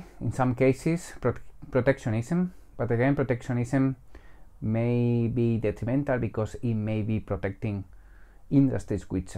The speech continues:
are nearly disappeared. Trade has a positive side.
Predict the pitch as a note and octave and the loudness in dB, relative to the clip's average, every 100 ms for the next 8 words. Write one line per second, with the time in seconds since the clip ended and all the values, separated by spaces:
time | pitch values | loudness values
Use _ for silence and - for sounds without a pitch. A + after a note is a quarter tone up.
0 | - G2+ G2 G2 F2 - - A2 A2 F#2+ | -2 2 2 2 -2 -10 -6 -2 0 0
1 | F#2 F2+ E2 G2+ F#2+ C2+ - - - - | -2 -2 -4 -4 -4 -4 -8 -18 -20 -20
2 | - - - - - - - - - - | -20 -20 -20 -20 -20 -20 -20 -20 -20 -18
3 | - - - - - E3 E3+ D#3 E3 C#3 | -20 -20 -20 -14 6 6 6 4 4 2
4 | B2+ B2 G2+ F#2+ C#3+ G3 | 2 2 0 4 6 6